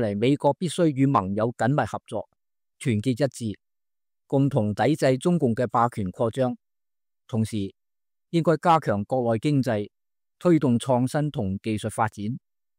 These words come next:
以確保美國喺未來嘅競爭中保持領先地位。保持警惕，果斷行動，呢個係抗共成功嘅關鍵。七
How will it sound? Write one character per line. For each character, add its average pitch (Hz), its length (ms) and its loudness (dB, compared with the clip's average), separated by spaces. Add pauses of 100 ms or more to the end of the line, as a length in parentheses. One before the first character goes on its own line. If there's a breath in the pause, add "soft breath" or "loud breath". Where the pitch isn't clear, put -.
以 143 120 -2
確 147 260 0
保 147 160 -2
美 131 220 0
國 127 220 -2
喺 151 300 0
未 117 160 2
來 90 160 -2
嘅 113 140 -6
競 104 180 -2
爭 131 220 0
中 135 300 0
保 117 200 0
持 120 180 -8
領 98 300 -4
先 123 200 0
地 95 160 -8
位。 82 260 -8 (640)
保 139 180 0
持 110 160 -6
警 104 220 -2
惕， 139 140 0 (500)
果 127 220 4
斷 120 180 0
行 98 240 -4
動， 92 320 -6 (640)
呢 170 120 0
個 143 100 2
係 120 180 0
抗 120 320 0
共 107 200 -4
成 95 220 -6
功 131 180 0
嘅 107 120 -2
關 113 260 2
鍵。 95 180 -8 (760)
七 - 140 -2